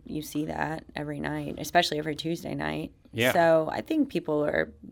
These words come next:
Speaker 1: people understand that and they're concerned.
Speaker 2: And it's not a new phenomenon. I've now been covering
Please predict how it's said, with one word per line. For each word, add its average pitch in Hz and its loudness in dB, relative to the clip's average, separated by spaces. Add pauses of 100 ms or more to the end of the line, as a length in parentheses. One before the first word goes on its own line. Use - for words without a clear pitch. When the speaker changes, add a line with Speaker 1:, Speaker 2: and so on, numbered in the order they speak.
(140)
Speaker 1:
people 254 -4
understand 156 -4
that 90 -2
and 90 -4
they're 85 -2
concerned. 85 -8
Speaker 2:
And 139 6
it's 151 2
not 190 10
a 151 8
new 131 6
phenomenon. 107 2
I've 120 2
now 131 8
been 117 0
covering 107 2